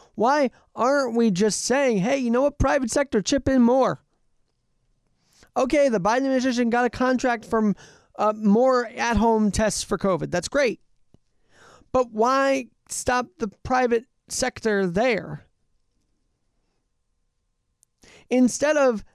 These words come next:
having these debates, reach out to the private sector, say, "Hey, how can you help Americans right now? We see you're raising fifty-five million. We see you're raising a hundred thirty-eight million. We see you're raising a hundred twenty-five million if you're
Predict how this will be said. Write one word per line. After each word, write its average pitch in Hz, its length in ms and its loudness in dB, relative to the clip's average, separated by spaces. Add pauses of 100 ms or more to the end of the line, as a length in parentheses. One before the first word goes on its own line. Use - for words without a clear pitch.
(480)
having 240 800 0 (120)
these 240 380 0
debates, 208 640 -2 (160)
reach 277 440 0
out 294 180 0
to 247 60 -10
the 214 80 -2
private 247 360 -2
sector, 254 240 -2
say, 226 140 0
"Hey, 247 260 2 (280)
how 330 180 0
can 330 140 2
you 254 80 4
help 208 200 0
Americans 180 520 2
right 185 180 -2
now? 202 280 -2 (200)
We 349 120 4
see 349 220 2
you're 254 140 4
raising 208 340 2
fifty-five 185 440 -2
million. 208 280 2 (200)
We 349 160 2
see 330 180 2
you're 254 160 4
raising 202 300 2
a 185 60 0
hundred 180 240 -4
thirty-eight 185 320 0
million. 233 300 0 (240)
We 339 180 4
see 240 420 0 (200)
you're 233 200 2
raising 226 340 2
a 202 60 0
hundred 208 220 -2
twenty-five 214 500 0
million 196 280 2
if 190 120 -2
you're 196 180 -2